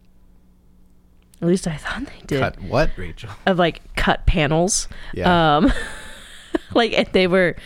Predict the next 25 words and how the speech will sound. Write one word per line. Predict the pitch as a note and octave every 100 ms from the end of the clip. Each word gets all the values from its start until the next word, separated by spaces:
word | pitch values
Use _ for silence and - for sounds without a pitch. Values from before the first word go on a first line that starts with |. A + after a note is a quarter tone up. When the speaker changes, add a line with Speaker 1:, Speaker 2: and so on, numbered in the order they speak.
| - - - -
Speaker 1:
they | E3 F#3
were | F#3
being, | E3+ G3 G#3+ F3 D#3+ C3
they | - E3
were | E3
being | E3+ E3+
sarcastic. | - C#3 C3 B2+ - A#2 - - - - - - -
Um, | E3+ D3+ B2+ G#2+ G2 F#3+ - - - - - - - - - - -
and | F3
I'm | E3+
gonna | F3
be | F3 D#3+
honest, | D#3 F3+ - - - - - -
it | F#3
was | F3+ E3
on | D#3+ G3+
their | F3
Instagram, | D#3 - D#3+ D3 C3+ -
and | D3
it's | C#3
not | C#3+ C#3 B2+ -
there | D#3
anymore. | D3+ B2+ A#2+ B2+ B2+ - - - - - -
Speaker 2:
That's | A#2+ G#2+ F#2+
hilarious. | F#2 D#2+ D#2 D#2 E2 -